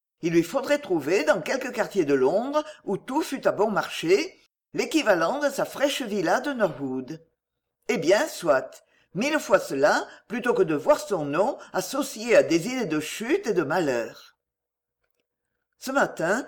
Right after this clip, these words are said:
Harold Denver devait réunir les créanciers de la firme et leur expliquer la situation. C'était une tâche qui lui répugnait, une corvée humiliante,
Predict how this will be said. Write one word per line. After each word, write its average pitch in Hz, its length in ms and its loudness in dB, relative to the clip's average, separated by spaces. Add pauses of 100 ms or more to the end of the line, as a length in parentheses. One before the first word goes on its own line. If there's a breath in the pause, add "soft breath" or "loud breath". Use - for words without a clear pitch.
(140)
Harold 240 320 2
Denver 165 520 2
devait 175 220 -2
réunir 233 460 -2
les 160 100 -2
créanciers 208 560 -2
de 165 100 -2
la 170 120 0
firme 240 500 0 (240 loud breath)
et 170 100 0
leur 165 140 2
expliquer 214 580 -2
la 302 120 4
situation. 156 840 -4 (1080)
C'était 214 360 4
une 247 200 0
tâche 240 460 0
qui 180 160 -4
lui 143 100 0
répugnait, 170 680 -2 (180 loud breath)
une 185 200 2
corvée 208 400 4
humiliante, 196 760 0